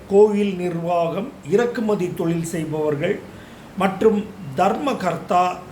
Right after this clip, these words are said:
த-, தர்ம காரியங்கள் முன்னின்று நடத்துபவர்கள், சேவை, சமூக சேவை செய்பவர்கள்,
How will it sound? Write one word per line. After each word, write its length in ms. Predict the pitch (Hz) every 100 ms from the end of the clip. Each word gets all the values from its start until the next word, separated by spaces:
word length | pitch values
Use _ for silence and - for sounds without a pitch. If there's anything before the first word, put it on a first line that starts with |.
| - -
த-, 100 | - - - 139
தர்ம 240 | 185 220 240 -
காரியங்கள் 680 | 180 180 202 196 165 170 170 170 -
முன்னின்று 520 | 175 190 190 180 175 175 175
நடத்துபவர்கள், 840 | 160 165 - 151 151 151 143 156 160 - -
சேவை, 340 | 202 208 196 190 - - - - - - - - - - - - -
சமூக 420 | 185 196 226 214 -
சேவை 260 | 196 196 185 165 -
செய்பவர்கள், 680 | 165 160 151 147 135 143